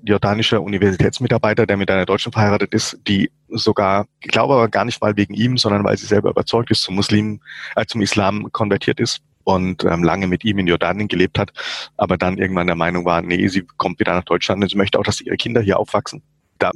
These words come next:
wollte der Mann auch nicht akzeptieren und er war auch sehr böse, weil seine Frau hatte wohl vor der Ehe irgendwann mal eine Beziehung, was ja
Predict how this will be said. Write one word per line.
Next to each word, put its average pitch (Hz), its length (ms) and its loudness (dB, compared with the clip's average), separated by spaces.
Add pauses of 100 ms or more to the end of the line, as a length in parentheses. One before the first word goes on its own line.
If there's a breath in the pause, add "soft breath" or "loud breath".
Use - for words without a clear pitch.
(120)
wollte 113 240 0
der 117 120 4
Mann 120 180 0
auch - 200 -2
nicht - 200 -4
akzeptieren - 600 -2
und 82 140 -8 (120)
er 87 220 0 (180)
war 101 220 2
auch 104 140 0
sehr 98 180 0
böse, 113 420 0
weil 98 240 0 (120)
seine 101 300 -2
Frau 110 280 2
hatte 113 240 0
wohl 107 180 2 (100)
vor - 160 -2
der 98 120 4
Ehe 90 180 2
irgendwann 90 320 -2
mal 87 120 0
eine 85 180 -2
Beziehung, 123 380 -2
was 95 140 0
ja 85 120 2